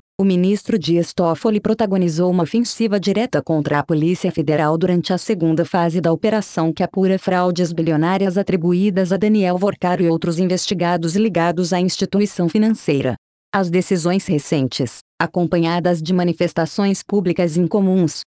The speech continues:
revelam uma disputa aberta que extrapolou os bastidores de Brasília. O primeiro movimento ocorreu quando Toffoli determinou que a Polícia Federal explicasse,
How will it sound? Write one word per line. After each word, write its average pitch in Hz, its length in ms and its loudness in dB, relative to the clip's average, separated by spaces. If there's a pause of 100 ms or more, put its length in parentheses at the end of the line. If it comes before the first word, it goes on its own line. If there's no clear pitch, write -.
(120)
revelam 202 440 2
uma 185 140 2
disputa 190 520 -2
aberta 170 420 0
que - 140 -2
extrapolou 208 560 0
os 165 100 -2
bastidores 165 640 0
de 170 120 -2
Brasília. 160 580 0 (400)
O 220 60 0
primeiro 180 480 2
movimento 185 600 2
ocorreu 175 460 0
quando 208 340 0
Toffoli 175 540 0
determinou 185 640 2
que 208 100 -2
a 196 40 0
Polícia 185 520 -2
Federal 165 460 0
explicasse, 170 840 -2